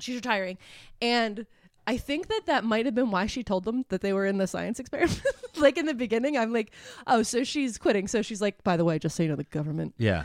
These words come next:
Speaker 1: the government's watching you, and there's always strings attached, you little guinea pig kids."
Speaker 2: Yeah.
Speaker 1: Um,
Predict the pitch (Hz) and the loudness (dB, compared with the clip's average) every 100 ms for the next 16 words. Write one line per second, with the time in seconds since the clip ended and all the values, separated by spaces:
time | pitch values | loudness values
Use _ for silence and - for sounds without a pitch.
0 | - - - 165 156 - 165 165 202 196 | -8 -4 4 4 4 0 0 2 2 4
1 | 170 156 147 - 170 175 - 180 156 175 | 2 -2 -2 4 4 4 2 -4 -4 -4
2 | 156 - 160 151 165 165 180 160 180 170 | -4 -2 -4 -2 -6 -4 -4 -4 -4 -4
3 | 170 - 139 139 82 - - - _ 220 | -6 0 4 6 4 -4 -18 -20 _ 0
4 | 214 202 196 185 | 2 2 0 -4